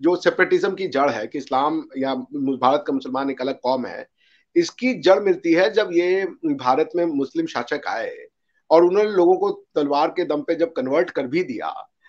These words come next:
तो हुआ ये कि ये बात पता चले कि भाई, convert करने से क्या हो जाएगा, तुमने किसी हिंद-, हिंदू को पकड़ के मुसलमान बना दिया। उसके जो,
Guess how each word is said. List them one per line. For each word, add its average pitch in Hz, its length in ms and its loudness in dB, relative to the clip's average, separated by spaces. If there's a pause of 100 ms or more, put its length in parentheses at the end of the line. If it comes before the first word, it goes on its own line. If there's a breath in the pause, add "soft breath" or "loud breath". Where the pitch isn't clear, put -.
(160)
तो 190 120 4
हुआ 196 280 4
ये 202 260 2
कि 202 140 -6
ये 214 280 0
बात 220 400 2
पता 185 240 0
चले 170 320 -2
कि 208 180 -10
भाई, 196 160 0
convert 202 480 0
करने 214 240 2
से 226 120 -2
क्या 240 200 6
हो 131 240 4
जाएगा, - 420 -20 (600)
तुमने 196 200 4
किसी 208 240 -6
हिंद-, 180 200 4
हिंदू 165 440 0
को 190 120 0
पकड़ 170 220 0
के 175 120 -2
मुसलमान 180 440 0
बना 90 180 -14
दिया। - 80 -20 (540)
उसके 220 320 2
जो, 220 360 8